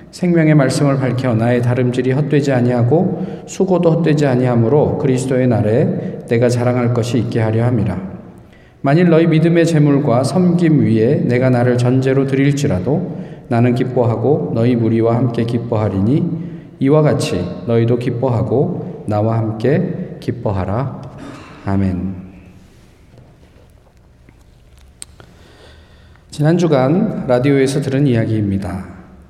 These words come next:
권투 전문가들은 천구백칠십사 년 무하마드 알리와 조지 포먼의 경기를 역사상 최고로 꼽는답니다. 포먼이 쉽게 이기리라는 예상을 뒤엎고 알리가 팔 회 케이오로 이기지요.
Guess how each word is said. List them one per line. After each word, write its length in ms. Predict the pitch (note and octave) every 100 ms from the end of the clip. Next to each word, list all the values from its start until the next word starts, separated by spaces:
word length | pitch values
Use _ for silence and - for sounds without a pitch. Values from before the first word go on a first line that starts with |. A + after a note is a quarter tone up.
| - - _ _ _
권투 380 | - D3+ D3+ G#3+
전문가들은 1040 | F#3 D#3 F3 E3+ B2 G#2 G#2 F3 - - - - - - -
천구백칠십사 1120 | - F3+ F3 F3 F3 G3+ G#3 G3 - - A#2
년 400 | A#2+ A2 C#3 E3+
무하마드 460 | A#2+ C#3 D3+ C#3 C#3
알리와 540 | A2 A#2 A#2+ G#2 D3
조지 300 | D3+ C3 C3+
포먼의 420 | C3+ E3+ D3+ C#3+ B2+
경기를 1040 | G#2+ G2+ G2 C#3+ B2+ G2 - - - - -
역사상 540 | G#2+ - C#3 C#3+ C#3+
최고로 500 | - - G3+ F3 D3
꼽는답니다. 880 | F#3 F#3 F3 C3+ G#2 F#2+ F2+ F#2+ - - - - - - - -
포먼이 320 | - G3+ G3+ G#3
쉽게 400 | - A3+ - G#3
이기리라는 600 | D3 E3 D#3 D#3 D#3 C#3
예상을 360 | B2 C#3 C3+
뒤엎고 640 | B2+ A#2 A2 - D#3+ F#3+ -
알리가 420 | B2 B2+ B2+ B2
팔 220 | B2 F#3
회 120 | E3 C#3
케이오로 480 | - G3 F3+ C#3
이기지요. 460 | C3 G#2 G2 - G2